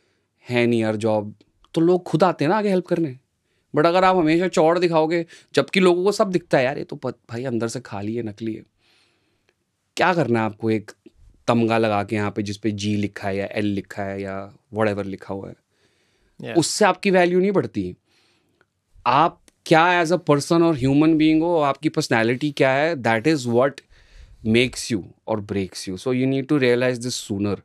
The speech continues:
Speaker 1: And that's, that's something I want to give a message to the Gen Zs and the baby boomers कि stop being woke, stop being soft।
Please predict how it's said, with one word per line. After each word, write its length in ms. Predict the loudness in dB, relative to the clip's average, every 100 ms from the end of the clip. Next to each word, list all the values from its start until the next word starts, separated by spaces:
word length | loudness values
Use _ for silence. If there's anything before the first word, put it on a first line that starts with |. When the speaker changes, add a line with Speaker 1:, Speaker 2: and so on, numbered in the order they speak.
| _ _ _ _ _ -2
Speaker 1:
And 200 | 0 0 -4
that's, 500 | -2 -2 -4 -10 -10 -16 -4
that's 300 | -2 -2 0
something 460 | -2 0 -2 0 -2 -4 0
I 100 | 2
want 260 | 2 0 -2
to 40 |
give 200 | 0 0
a 40 |
message 340 | 0 -4 -6 -8
to 60 | -6
the 80 | -4
Gen 340 | -2 -4 -4
Zs 280 | -6 -6 -10 _ _ _ _ _ _ _ _ _ -6
and 500 | -2 0 0 0 -6 _ _ _ _ _ _ _ -4
the 80 | 0
baby 340 | 0 -2 -2 -2
boomers 380 | -2 -4 -6
कि 440 | -8 -6 -6 -6 -10 -18
stop 240 | -10 -6 -4
being 300 | -2 -4 -2
woke, 360 | -4 -4 -8 -20 _ -20 -10
stop 220 | -8 -6
being 300 | -6 -6 -4
soft। 320 | -4 -6